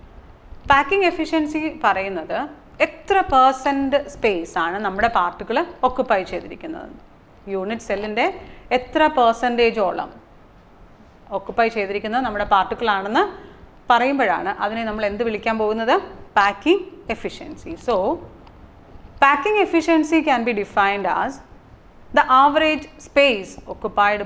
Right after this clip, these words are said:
by particles in a close packed arrangement.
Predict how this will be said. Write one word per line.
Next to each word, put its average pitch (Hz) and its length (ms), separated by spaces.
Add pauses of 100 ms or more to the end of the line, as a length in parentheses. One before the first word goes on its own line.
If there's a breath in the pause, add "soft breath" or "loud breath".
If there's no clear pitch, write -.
(100)
by 180 140 (580 loud breath)
particles 202 600 (300)
in 247 80 (640)
a - 100
close 202 280 (100)
packed 180 300 (260)
arrangement. 170 640